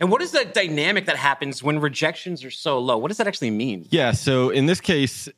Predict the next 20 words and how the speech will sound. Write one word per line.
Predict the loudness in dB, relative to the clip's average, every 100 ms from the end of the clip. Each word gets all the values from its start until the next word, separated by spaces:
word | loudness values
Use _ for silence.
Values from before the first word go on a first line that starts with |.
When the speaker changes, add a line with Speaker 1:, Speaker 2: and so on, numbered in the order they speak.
| _ _ 2
Speaker 2:
outbound | 2 4 2
tender | 2 2
rejection | 2 0 2 2
index | 2 0 -2
is | -2
kind | 0 0
of |
that | -2 0
measure | 2 2 2 2
of | 0 0
relative | 0 0 -4 -4 -6 -6
capacity | -2 0 0 -2 -4 -2
in | 0
the | 0
market, | 0 -2 -6 -6
right? | -2 -2 -2
So | 0 0 0 -10 -20 _ _ _ _ _ _ -16
shipper | -4 0 2 0
tenders | 0 -2 0 -2 0
a, | -2 0 2 4 2 0